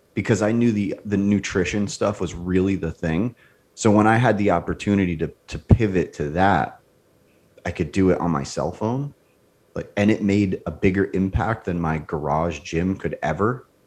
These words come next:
make for people. They could work out somewhere else. I don't give a shit. I wanna, I wanna handle their food. Gyms, if they're there for an hour, what's that, four percent of a day? Give me the ninety-six percent.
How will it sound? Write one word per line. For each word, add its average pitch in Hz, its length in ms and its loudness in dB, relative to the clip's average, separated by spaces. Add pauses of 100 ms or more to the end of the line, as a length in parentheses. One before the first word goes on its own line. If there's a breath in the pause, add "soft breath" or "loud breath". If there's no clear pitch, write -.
(140)
make 131 200 -2
for 143 120 -2
people. 156 480 -6 (380)
They 160 100 2
could 151 140 0
work 147 180 2
out 143 140 0
somewhere 131 320 0
else. 85 240 -2
I 80 60 -2
don't 113 120 -2
give 80 160 -8
a - 40 -16
shit. - 360 -4 (560)
I 101 80 2
wanna, 131 220 2
I 95 100 2
wanna 139 200 4
handle 92 280 2
their 82 120 -2
food. 98 440 0 (160)
Gyms, 139 580 2
if 101 140 -6
they're 123 160 6
there 127 140 6
for 127 160 -4
an 101 80 -2
hour, 127 440 0 (360 loud breath)
what's - 160 -6
that, 95 180 0
four 113 220 2
percent 113 380 -4
of 101 100 0
a 95 40 -4
day? 120 520 -2
Give 123 120 4
me 143 160 6
the 117 120 4
ninety-six 110 640 0
percent. - 420 -8